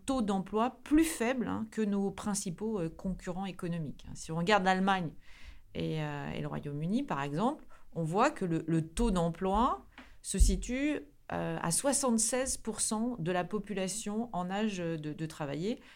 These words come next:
contre à peine soixante-huit pour cent, euh, pour la France. Et en fait, ces huit points d'écart dans la contribution à la production globale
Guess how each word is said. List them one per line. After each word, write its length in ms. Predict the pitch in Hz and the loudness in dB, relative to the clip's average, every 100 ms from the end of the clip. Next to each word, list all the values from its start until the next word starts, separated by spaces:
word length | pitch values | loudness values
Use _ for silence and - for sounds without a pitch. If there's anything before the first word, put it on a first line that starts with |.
| - | -6
contre 260 | 247 247 - | -2 -2 0
à 100 | 202 | 0
peine 220 | 202 254 | 2 2
soixante-huit 520 | 254 214 220 214 220 | 4 2 0 0 -4
pour 180 | 202 196 | -6 -6
cent, 260 | - 202 202 | -4 -2 -2
euh, 80 | 175 | -4
pour 160 | - | -2
la 80 | 185 | -4
France. 380 | 185 156 - - - - - | -4 -8 -10 -12 -14 -14 -8
Et 260 | - 180 - | 0 0 2
en 80 | 185 | 0
fait, 180 | 226 247 | 2 4
ces 200 | - 226 | 4 4
huit 260 | 208 240 | 4 2
points 300 | 226 233 226 | 2 2 2
d'écart 500 | 214 175 170 208 311 | 4 0 0 0 2
dans 80 | 190 | 0
la 140 | 156 156 | -2 -2
contribution 760 | 180 170 180 170 175 - 185 | -4 -4 -4 -4 -4 -4 -4
à 220 | 160 147 | -4 -4
la 80 | 143 | -6
production 500 | - 165 156 156 165 | -6 -6 -6 -6 -6
globale 500 | 156 156 165 240 254 | -4 -2 0 0 -2